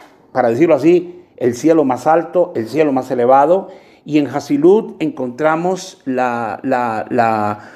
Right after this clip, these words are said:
manifestación de lo que llamamos Or, que es luz. Ahí se encuentra la luz, y este lugar se denomina el Ein Sof. La palabra Ein Sof dice, "No hay nada más".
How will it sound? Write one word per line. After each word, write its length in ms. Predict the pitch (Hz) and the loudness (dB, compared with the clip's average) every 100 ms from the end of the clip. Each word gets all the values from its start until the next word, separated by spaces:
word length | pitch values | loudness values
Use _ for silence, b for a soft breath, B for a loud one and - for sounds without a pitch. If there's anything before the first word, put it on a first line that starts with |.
| B | B
manifestación 960 | 143 160 156 - 160 160 156 185 190 196 | -2 2 0 0 -2 -2 -4 -2 0 2
de 80 | |
lo 120 | 175 160 | 0 0
que 120 | 151 | 0
llamamos 600 | 131 131 143 143 135 - | 0 0 0 -2 -6 -4
Or, 380 | 135 113 87 - - | 2 2 2 -6 -14
que 320 | - 110 123 | -2 2 4
es 320 | 143 139 - _ _ - | 2 0 -14 _ _ -16
luz. 540 | 113 135 131 - - | -4 2 2 0 -10
Ahí 240 | - 117 160 | -2 0 2
se 140 | 160 | 0
encuentra 800 | 147 - 147 135 135 131 127 B B B - | -4 0 0 2 0 0 -2 B B B -2
la 180 | 113 | 0
luz, 480 | 107 135 120 - - | 4 4 2 -2 -12
y 220 | - 139 143 | -4 2 4
este 240 | 143 185 | 4 0
lugar 440 | 170 139 143 156 | 0 2 2 2
se 200 | 156 151 | 0 0
denomina 640 | 131 117 117 135 156 147 - | -2 -2 -2 0 2 -2 -4
el 180 | 123 110 | -4 -2
Ein 380 | 104 127 143 135 | 0 0 0 -2
Sof. 540 | - 139 98 98 - b b b b b | 0 2 2 0 -14 b b b b b
La 160 | 120 | -2
palabra 460 | 123 135 165 180 175 | 2 4 4 4 2
Ein 260 | 143 147 175 | 0 0 -2
Sof 400 | - 165 170 - | 0 2 2 2
dice, 360 | 156 156 160 147 | -6 -2 -4 -2
"No 140 | 123 | -2
hay 100 | 135 | 0
nada 200 | 135 120 | 0 -2
más". 440 | 104 87 - - | -6 -10 -18 -20